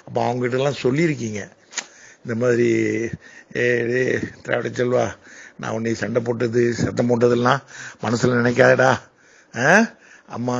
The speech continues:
வந்து ஒரு ஆத்திரத்துல சொல்லிட்டேன்னு. அப்புறம் ஐயாவும் உங்க கூட, "ஆ, அதெல்லாம் ஒண்ணும் இல்லம்மா,"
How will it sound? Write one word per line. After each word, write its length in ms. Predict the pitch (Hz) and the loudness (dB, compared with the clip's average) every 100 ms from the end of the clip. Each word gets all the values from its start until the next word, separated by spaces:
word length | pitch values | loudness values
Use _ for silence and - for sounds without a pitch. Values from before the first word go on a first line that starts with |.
| 120 120 | -2 -4
வந்து 220 | 117 123 | -4 -2
ஒரு 140 | 117 113 | -2 0
ஆத்திரத்துல 520 | 113 113 117 120 117 | -2 -2 -4 -4 -4
சொல்லிட்டேன்னு. 640 | 113 113 110 113 113 107 110 - - - - | -4 -4 -2 -4 -4 -6 -12 -20 -20 -20 -16
அப்புறம் 360 | - 113 139 131 110 | -8 0 2 2 0
ஐயாவும் 580 | 117 127 135 139 139 127 117 | 0 6 8 8 4 -2 -4
உங்க 200 | 123 127 | -4 -2
கூட, 200 | 123 123 104 - - - - | 0 0 -2 -8 -20 -20 -12
"ஆ, 60 | 113 | -8
அதெல்லாம் 420 | 98 87 110 139 | -8 -2 2 4
ஒண்ணும் 200 | 143 143 | 6 6
இல்லம்மா," 320 | 139 139 123 | 6 4 0